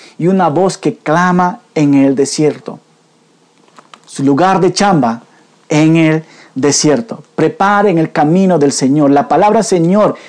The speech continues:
en el griego original es curio, significa mi Señor, mi jefe. Eso quiere decir que Juan el Bautista está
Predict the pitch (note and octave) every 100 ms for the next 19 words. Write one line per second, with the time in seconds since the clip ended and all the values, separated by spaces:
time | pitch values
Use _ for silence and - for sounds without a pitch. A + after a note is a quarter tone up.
0 | - D3+ D3 C3+ C3 D#3+ F#3 F#3 D#3+ D#3
1 | D#3+ F3 - E3 - - B3 B3 D3+ D3
2 | D#3+ C#3+ - G3 - F#3 - - - E3
3 | F#3 F#3+ E3 F#3+ G3+ - - - D3+ F3+
4 | G#3+ - A3 G#3+ C#3 - E3+ D#3+ E3+ F3+
5 | F3 E3 D#3 F3+ E3 C#3 - F#3+ G#3+ G#3
6 | G3 - G#3+ - C#3+ C3+ E3+ F3 -